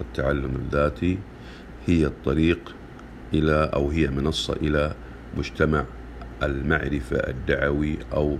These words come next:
مجتمع المعرفة في التواصل الحضاري. كل ما نفعل في ورشنا هو مضاهاة للواقع، مضاهاة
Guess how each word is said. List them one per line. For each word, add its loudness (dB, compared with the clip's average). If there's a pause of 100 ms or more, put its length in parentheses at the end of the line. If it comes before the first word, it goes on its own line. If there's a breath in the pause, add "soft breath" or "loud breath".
مجتمع -2
المعرفة -2 (380 loud breath)
في -2
التواصل -2 (180)
الحضاري. -4 (1300 loud breath)
كل 4
ما 2
نفعل 4
في -2
ورشنا 4 (260)
هو 4 (120)
مضاهاة 2
للواقع، 0 (1400 loud breath)
مضاهاة 2